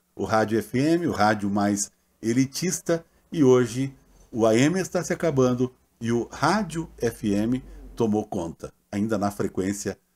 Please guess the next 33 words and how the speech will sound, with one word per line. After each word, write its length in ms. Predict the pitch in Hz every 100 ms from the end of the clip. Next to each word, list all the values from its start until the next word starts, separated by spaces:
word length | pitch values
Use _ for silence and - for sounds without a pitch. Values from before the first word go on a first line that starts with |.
| _
modulada. 560 | 95 104 87 69 69 _ _
Há 160 | 80 101
quem 280 | - 139 110
brigue, 300 | 95 147 92
eu 60 |
já 100 | 76
falei 280 | 73 85 82
isso, 220 | 82 - -
sobre 320 | - 90 117
isso, 320 | 101 127 - _ _ _ -
inclusive 480 | 92 92 85 90
países 580 | 85 87 85 113 113 82
fazem 380 | - 78 80 117
isso, 320 | 117 156 - _ _ _ _
é, 540 | - 110 113 120 117 110 - _ _ -
pra 280 | 110 110
que 220 | 110 120 101
seja 320 | - 123 127
rádio 340 | 113 113 123
digital, 680 | 104 127 117 - 98 82 - _ -
que 80 | 98
não 140 | 92
tenha 180 | 110 110
mais 240 | 107 104
F 220 | 107 -
M. 100 | 80 73
Tem 200 | - 190
país 360 | 185 131 117 131
que 140 | -
não 180 | 127 127
tem 400 | 175 127 131 139 _ _ -
mais 440 | 101 101 127 131 _ _ -
rádio 400 | 90 95 104 131